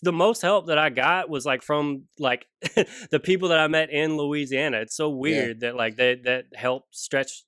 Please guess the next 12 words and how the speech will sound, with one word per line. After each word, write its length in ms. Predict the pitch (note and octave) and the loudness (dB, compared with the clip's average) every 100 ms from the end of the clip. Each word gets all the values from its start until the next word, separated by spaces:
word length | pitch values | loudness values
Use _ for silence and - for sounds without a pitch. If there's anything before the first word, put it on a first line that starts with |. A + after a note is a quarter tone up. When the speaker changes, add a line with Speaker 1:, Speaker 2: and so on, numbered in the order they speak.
| - | -8
Speaker 1:
like, 220 | C3 A2+ | -6 -6
spread 300 | - C3+ C3 | -4 0 2
out. 200 | B2+ A#2 | 4 2
Speaker 2:
She's 180 | D#3+ D#3 | 2 6
offered, 520 | E3 E3 D#3 D#3 D#3 | 6 6 6 0 0
she's 240 | - E3 D3+ | -2 0 6
offered 360 | D3+ C#3+ C#3 | 6 4 -2
to 60 | C3+ | -2
help 200 | C3+ C#3 | -2 -2
me 140 | C3+ | -2
with 180 | C#3 C3 | -2 -2
stuff 420 | - C3+ B2+ A2+ | -4 -2 -4 -4